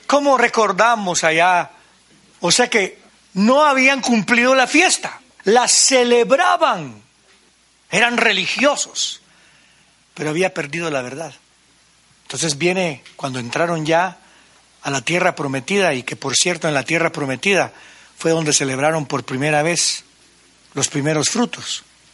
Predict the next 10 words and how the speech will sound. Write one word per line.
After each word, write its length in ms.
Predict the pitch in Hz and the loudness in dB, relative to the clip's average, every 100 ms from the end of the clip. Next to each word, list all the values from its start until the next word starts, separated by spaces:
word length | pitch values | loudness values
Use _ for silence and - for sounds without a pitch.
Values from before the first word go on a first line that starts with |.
| _ _ _ - | _ _ _ -16
Cuando 240 | - 117 | -10 -6
entraron 340 | 131 180 202 190 | -2 0 2 2
a 60 | |
la 100 | 175 | 0
tierra 280 | 160 190 190 | 0 0 0
prometida, 600 | 170 147 135 214 175 110 - _ - - _ | -2 -4 -2 0 0 -2 -12 _ -20 -20 _
Josué 400 | - 135 - 180 | -6 -2 0 2
les 140 | 170 147 | 0 0
dice, 320 | 165 - - | -2 -2 -4
"Ok, 180 | 160 156 | -4 -2